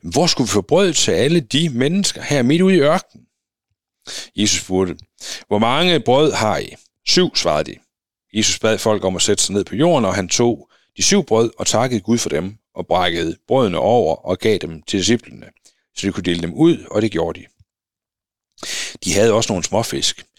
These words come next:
Jesus velsignede dem og bad disciplene om også at dele dem ud. Alle folk spiste og blev mætte.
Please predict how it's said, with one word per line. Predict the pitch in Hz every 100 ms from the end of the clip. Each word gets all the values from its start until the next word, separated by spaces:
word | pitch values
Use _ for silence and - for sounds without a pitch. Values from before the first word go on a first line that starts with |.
| - -
Jesus | 95 120 208 196
velsignede | 190 170 156 104 98
dem | 87
og | 85
bad | 117 131 113 -
disciplene | - 92 143 - 87 87
om | 87 113 -
også | 101 113 87
at | 82
dele | 92 85
dem | 80 117 95
ud. | 69 - _ _ _ _
Alle | - 113 135 143 -
folk | - 127 -
spiste | - 131 147 - 90 -
og | 95
blev | 87 82
mætte. | 85 85